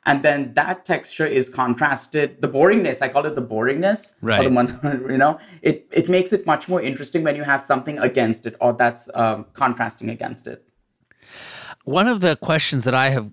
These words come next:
Speaker 2: contemplated for years here on the Sporkful is the,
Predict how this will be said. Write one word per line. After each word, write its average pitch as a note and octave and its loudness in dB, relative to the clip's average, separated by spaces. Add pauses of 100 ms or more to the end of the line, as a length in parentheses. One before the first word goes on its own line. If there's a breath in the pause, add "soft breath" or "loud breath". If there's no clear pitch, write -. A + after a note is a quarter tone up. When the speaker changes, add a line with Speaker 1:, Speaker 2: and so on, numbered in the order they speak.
(120)
Speaker 2:
contemplated B2+ 0
for A#2 -2
years A#2+ 2
here G#2 2
on G2+ 2
the F#2+ -4
Sporkful F#2+ -4
is G2+ 0
the, G2 0